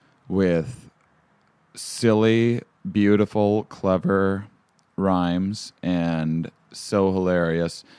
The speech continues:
Incredibly, a, a tremendously talented guy. Uh, if you want an introduction into, um, uh, Zach Sherwin, if you've never checked out any of his stuff, just Google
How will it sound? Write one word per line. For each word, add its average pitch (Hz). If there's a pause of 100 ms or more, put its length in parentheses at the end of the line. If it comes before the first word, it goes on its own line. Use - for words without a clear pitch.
(520)
Incredibly, 151
a, 135
a 104
tremendously 147
talented 110
guy. 95 (260)
Uh, 101
if 110
you 117
want 117
an 113
introduction 117
into, 104
um, 92 (500)
uh, 92 (400)
Zach 101
Sherwin, 113
if 95
you've 90
never 95
checked -
out 101
any 98
of 95
his 92
stuff, 107 (300)
just 113
Google 110